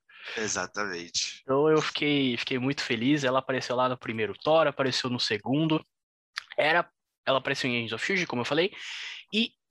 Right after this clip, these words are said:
Speaker 2: é, ela era pra ela ter aparecido também no Thor três. Só que a, a atriz não conseguiu fazer, porque ela tava fazendo uma série e não, não conseguiu tempo pra aparecer.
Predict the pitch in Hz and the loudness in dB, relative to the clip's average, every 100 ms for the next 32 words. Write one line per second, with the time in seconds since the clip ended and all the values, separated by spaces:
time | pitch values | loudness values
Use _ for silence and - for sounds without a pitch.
0 | _ _ - 147 147 143 139 _ _ _ | _ _ 2 4 4 4 0 _ _ _
1 | _ _ 147 165 180 - _ _ _ _ | _ _ 0 2 2 0 _ _ _ _
2 | - 143 170 180 - 156 156 - 151 151 | -2 0 2 0 0 2 2 2 -2 -2
3 | 143 - 139 135 123 120 127 139 147 147 | -2 -2 -4 -2 -2 0 -2 -2 0 0
4 | 143 135 156 156 - 135 127 - _ - | 0 -2 0 0 2 0 0 -4 _ -20
5 | - - 135 143 139 - 123 123 120 131 | -20 -10 -4 0 0 0 2 2 2 -2
6 | 127 127 131 - 127 - 127 135 165 - | -2 -4 -4 -2 -2 0 0 2 0 0
7 | 143 147 139 135 131 131 120 117 - 160 | 2 2 0 -2 -2 -2 -2 -2 -2 2
8 | 175 175 175 165 165 160 156 156 156 156 | 2 2 2 0 -4 -6 -6 -6 -4 -2
9 | - 147 - 131 127 120 123 120 - 123 | -2 -4 -4 -2 -4 -2 0 0 -2 -4
10 | - 120 131 | -2 -4 -6